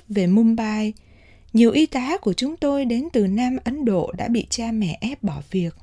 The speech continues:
Đối với chúng tôi, đây là một gánh nặng thêm. Chúng tôi phải dành nhiều thời gian để lắng nghe, trấn an và tạo động lực cho nhân viên. Áp lực từ các nhà hoạt động và giới truyền thông.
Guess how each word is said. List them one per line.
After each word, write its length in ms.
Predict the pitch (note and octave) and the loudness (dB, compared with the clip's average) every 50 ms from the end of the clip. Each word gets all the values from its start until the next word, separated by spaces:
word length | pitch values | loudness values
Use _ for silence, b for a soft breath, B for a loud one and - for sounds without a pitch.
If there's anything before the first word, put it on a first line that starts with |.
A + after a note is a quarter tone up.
| b b b b b b b b b b b b - | b b b b b b b b b b b b -8
Đối 220 | - E3 F3 G3 | -6 -4 -4 -4
với 160 | G#3+ A3+ G#3+ | -4 -4 -4
chúng 260 | A3+ - - G#3+ A#3 C4+ | -4 -4 -4 -4 -4 -4
tôi, 380 | - B3 G#3+ G#3+ G#3+ G#3+ G#3 b b b b b b b b | -6 -4 -4 -2 -2 -4 -6 b b b b b b b b
đây 200 | G#3 A#3 A#3 A#3 | -4 -2 -2 -4
là 180 | A#3 G#3 F3 | -4 -4 -4
một 280 | D#3+ D#3+ E3 E3 - - | -4 -4 -4 -6 -6 -8
gánh 260 | - F#3 G3 A3 C4+ | -6 -4 -4 -4 -4
nặng 180 | C#4+ B3 - - - | -4 -6 -6 -8 -10
thêm. 440 | - - - A3 A3 A3 G#3+ G#3+ A3 b b b b b b b b b b b b b b | -14 -8 -6 -4 -2 0 0 -2 -2 b b b b b b b b b b b b b b
Chúng 180 | - D4 D#4+ F#4+ | -2 0 0 2
tôi 200 | F4 D#4 D4+ D4+ | 2 0 0 0
phải 220 | - A3 - E3+ | -2 -2 -2 0
dành 240 | F3 A3+ G#3 G#3 G#3+ | 2 2 4 4 4
nhiều 240 | G#3+ G#3+ G#3+ G#3 G#3 | 6 4 4 2 2
thời 240 | G#3 G#3+ G#3 G3+ G3+ | 0 -2 -2 0 0
gian 300 | A3+ C4+ C4+ C#4 C#4 C4+ | 0 0 0 -2 -2 -2
để 160 | F#3+ D#3+ D#3+ | -2 -2 -2
lắng 300 | F3 G3 G#3 B3 D#4 D#4 | -2 -2 -4 -4 -4 -4
nghe, 340 | C#4 C4+ B3+ B3+ B3 B3 B3 b b b b b b b _ | -2 -2 0 0 -2 -2 -4 b b b b b b b _
trấn 200 | - G#3 G#3 C4+ F#4+ | -4 -2 -2 -2 -2
an 300 | - A#3+ A#3+ A#3+ A#3+ A#3 | -4 -4 -2 -2 -4 -4
và 140 | A3 F3+ D#3 | -4 -6 -6
tạo 200 | - - F3+ - | -6 -6 -6 -6
động 160 | - F3 F3 - - | -6 -6 -8 -8 -4
lực 180 | E3 F3+ E3 - - - | -4 -4 -4 -4 -8 -12
cho 140 | - - G#3 | -8 -8 -4
nhân 300 | G#3+ A3 A3+ G#3+ G#3+ G#3+ | -2 -2 -2 -2 -2 -2
viên. 360 | G#3 A3 G#3+ A3 G#3+ G#3 G#3 - - - _ _ _ _ - _ _ _ _ _ _ _ _ - - - _ | -2 -2 -2 0 -2 -2 -4 -6 -14 -20 _ _ _ _ -20 _ _ _ _ _ _ _ _ -20 -20 -8 _
Áp 200 | - A#3 C#4+ - | -4 -4 -4 -2
lực 200 | A3+ G#3 F#3 E3 - - _ | -2 -4 -4 -4 -8 -14 _
từ 100 | - G3 | -4 -4
các 260 | F3 - B3 C#4 - B3+ | -4 -4 -6 -6 -2 -2
nhà 200 | A3 G3+ F#3 F3 | -2 -2 -2 -4
hoạt 300 | E3 F3+ F#3 - - - | -6 -8 -10 -8 -6 -4
động 160 | F#3 F3+ - - - - - | -4 -4 -4 -8 -14 -16 -10
và 100 | - D#3 | -10 -8
giới 280 | D#3 E3 F3 G3 B3 C#4 | -6 -6 -4 -6 -6 -4
truyền 240 | - G#3 F#3 E3+ D#3+ | -4 -2 -2 -2 -4
thông. 380 | E3 - - A3+ G#3+ G#3+ G#3+ | -8 -8 -6 -4 -2 -2 -2